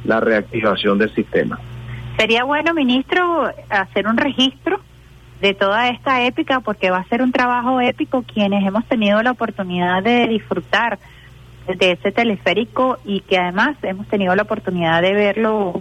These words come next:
Speaker 2: de verlo crecer en, en, en revolución, de verlo renacer en, en revolución, eh, sabemos lo complejo, como usted dice muy bien, incluso trabajar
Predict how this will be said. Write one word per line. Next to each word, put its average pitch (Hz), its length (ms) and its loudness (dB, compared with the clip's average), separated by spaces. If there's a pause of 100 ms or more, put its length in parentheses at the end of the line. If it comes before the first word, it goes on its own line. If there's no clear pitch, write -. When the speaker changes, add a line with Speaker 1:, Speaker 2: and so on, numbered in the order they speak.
(140)
Speaker 2:
de 165 80 2
verlo 165 260 2
crecer 190 380 -2
en, 202 260 2
en, 208 300 0
en 202 200 0
revolución, 214 680 0
de 196 80 2
verlo 170 220 2
renacer 220 600 -2
en, 185 200 -6
en 180 160 -10
revolución, 226 640 0 (560)
eh, 196 240 2
sabemos 190 320 0
lo 240 100 0
complejo, 196 380 0
como 208 280 0 (140)
usted 180 280 0
dice 190 280 2
muy 214 180 4
bien, 202 340 2 (260)
incluso 208 400 -2
trabajar 233 680 -2